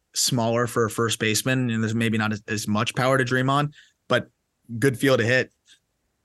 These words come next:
Guardians go with two potential first basemen <laughs> in the first four rounds. Shows you how much they like those bats. It's crazy how fast the picks go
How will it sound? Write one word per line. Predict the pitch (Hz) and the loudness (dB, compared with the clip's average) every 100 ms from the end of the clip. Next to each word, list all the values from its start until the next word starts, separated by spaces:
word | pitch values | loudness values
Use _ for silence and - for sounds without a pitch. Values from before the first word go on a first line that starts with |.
| _ - | _ -4
Guardians | 135 135 156 147 | 2 4 4 4
go | 143 | 2
with | 139 - | 2 0
two | - 147 147 | 2 4 4
potential | 151 165 143 127 | 2 2 2 2
first | 135 127 - | 0 0 2
basemen | 156 160 180 | 2 2 2
<laughs> | 196 | 4
in | 175 | 4
the | 147 | 4
first | 151 151 156 | 2 2 2
four | 139 | 4
rounds. | 131 139 175 - - - | 6 4 4 0 -8 -2
Shows | - 135 | 2 4
you | 143 | 4
how | |
much | 139 127 | 2 2
they | 123 | 2
like | 113 117 | 2 2
those | 117 107 | 0 0
bats. | 107 113 117 - - - - - | 2 2 2 0 -6 -8 -20 -6
It's | 135 - | -2 2
crazy | 165 160 | 4 6
how | 151 | 4
fast | 113 120 110 | 4 2 2
the | 104 | -2
picks | 123 110 - | -2 -2 0
go | 104 101 | -2 -2